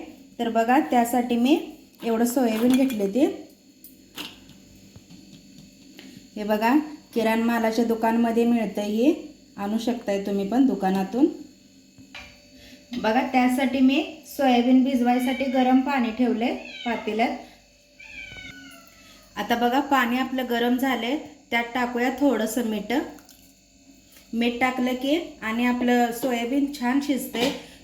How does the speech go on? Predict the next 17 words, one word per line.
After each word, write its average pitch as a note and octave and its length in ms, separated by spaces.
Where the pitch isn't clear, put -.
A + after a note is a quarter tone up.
टेस्ट B3 280
पण C4+ 240
भ-, A3+ 380
चांगली A3+ 360
येते G3 260
त्याला. G3 240
तर F4+ 100
बघा, A#3 260
आता B3 260
पाणी B3+ 360
चांगलं B3 380
गरम A#3 240
झाले, A#3+ 400
त्यात G#3+ 260
आपण A3+ 260
सोयाबीन A#3+ 500
टाकून B3 420